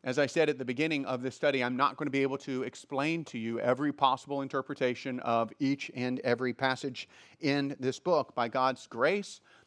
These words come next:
I hope to be able to explain to you what I believe about each one of the passages of this book, and I'll do it from the perspective that I hold, which would be known, uh, generally as the non-dispensational futurist,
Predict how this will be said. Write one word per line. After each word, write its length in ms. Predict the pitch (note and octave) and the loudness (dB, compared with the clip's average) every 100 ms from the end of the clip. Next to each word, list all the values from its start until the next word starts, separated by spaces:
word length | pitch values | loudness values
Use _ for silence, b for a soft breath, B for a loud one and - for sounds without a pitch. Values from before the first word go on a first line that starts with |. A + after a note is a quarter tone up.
| b | b
I 140 | A2+ | 0
hope 260 | A#2 D#3 F#3+ | 2 0 -2
to 100 | - | -4
be 120 | D#3 | -2
able 140 | D#3+ E3+ | 0 -2
to 60 | |
explain 360 | D#3+ - E3+ F3+ | -6 -2 -2 -2
to 100 | F3 | -4
you 100 | F#3+ | -4
what 160 | F#3+ G3+ | -2 0
I 280 | F3 F#3 G3 | 0 2 2
believe 480 | D3+ B2+ A#2 A2 A2 | 0 -2 -2 -4 -4
about 420 | A2 A#2+ A#2+ B2 | 2 4 4 2
each 240 | C#3 C#3+ | -2 -2
one 140 | D3 C3+ | -4 -4
of 100 | B2+ | -2
the 80 | C3+ | -2
passages 640 | C#3+ C3+ C#3+ B2+ B2+ - B B B | -2 -2 -4 -4 -4 -6 B B B
of 160 | C3+ D#3 | 4 4
this 180 | F#3 | 0
book, 300 | - A#2 B2 | 0 -2 -2
and 120 | A2+ B2 | -2 0
I'll 160 | C#3 | 0
do 200 | B2+ F3+ | 0 -4
it 100 | D3+ | -4
from 240 | - C#3 D3 | -2 -4 -4
the 80 | |
perspective 640 | C#3+ D3+ - B2+ C3 B2+ A#2 | -6 -10 -4 -4 -2 -6 2
that 180 | A#2+ | 2
I 240 | A#2+ A2+ A2+ | 4 0 -4
hold, 560 | - A3+ A3+ C#3 E3 - B B B | -2 2 4 4 2 -2 B B B
which 240 | C#3+ - | -6 -2
would 120 | E3 | -2
be 140 | D#3+ E3 | 0 2
known, 520 | C#3+ B2 B2 D3+ D#3+ | 2 2 0 -4 -4
uh, 220 | B2 B2 | -2 0
generally 640 | B2 D#3 D3 C3 B2 C3 C#3+ | 0 -2 0 2 2 2 0
as 400 | B2 B2 B2 - | 0 2 0 -4
the 260 | A#2+ B2 B2 | -4 -2 0
non-dispensational 1120 | A#2 A#2+ E3+ G#3 C#3 - B2+ C#3 B2 - B2 | 2 2 2 -2 -4 -4 -6 -2 -2 -2 -8
futurist, 680 | - F3+ F#3+ A2+ A2+ A#2+ - | -4 -4 -4 -2 -2 -2 -14